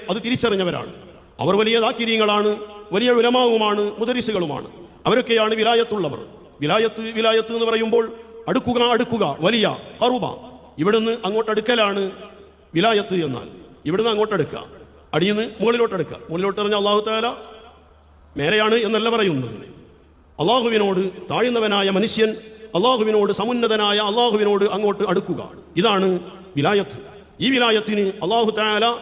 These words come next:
ഏറ്റവും വലിയ വഴിയായി പഠിപ്പിച്ചത് ഇൽമാണെന്ന്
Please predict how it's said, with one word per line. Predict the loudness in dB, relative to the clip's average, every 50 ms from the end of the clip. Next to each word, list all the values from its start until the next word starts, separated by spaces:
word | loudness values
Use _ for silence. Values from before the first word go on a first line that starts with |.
| -10 -16 -18 -6 -4 -4
ഏറ്റവും | -2 0 2 2 2 2 2
വലിയ | 2 2 2 2
വഴിയായി | 2 2 2 2 2 2 2 0
പഠിപ്പിച്ചത് | -2 -2 -4 -4 -4 -4 -4 -2 -2 -2 -2 -4 -6 -8 -14 -18 -20 -6 -4
ഇൽമാണെന്ന് | -2 0 2 2 2 2 2 2 2 2 2 2 0